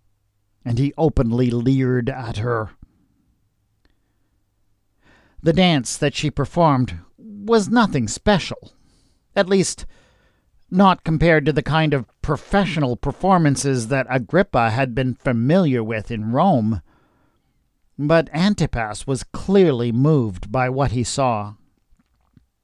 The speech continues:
At the end, Antipas was so carried away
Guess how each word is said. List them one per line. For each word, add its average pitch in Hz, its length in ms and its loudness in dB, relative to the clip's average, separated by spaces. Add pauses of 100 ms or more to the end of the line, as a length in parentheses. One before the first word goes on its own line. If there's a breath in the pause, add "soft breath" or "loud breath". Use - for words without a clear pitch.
(1300 soft breath)
At 139 120 -6
the 131 160 -4
end, 165 420 4 (840)
Antipas 143 560 0
was 139 120 -2
so 175 420 2
carried 147 420 0
away 120 520 -2